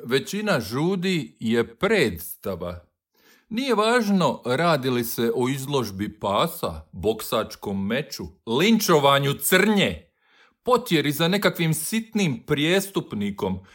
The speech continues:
javnom vjenčanju bogate nasljednice ili akrobatskim vratolomijama bivšeg predsjednika." Što su mentalne cirkusarije odvratnije,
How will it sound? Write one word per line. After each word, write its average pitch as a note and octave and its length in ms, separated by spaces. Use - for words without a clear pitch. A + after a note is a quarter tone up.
javnom A3 720
vjenčanju E3+ 960
bogate E3+ 600
nasljednice F3 1120
ili F#3+ 480
akrobatskim C#3+ 1200
vratolomijama C#3 1080
bivšeg A#2 600
predsjednika." G2+ 1200
Što - 340
su F#3 180
mentalne E3+ 840
cirkusarije D#3 1000
odvratnije, B2+ 1300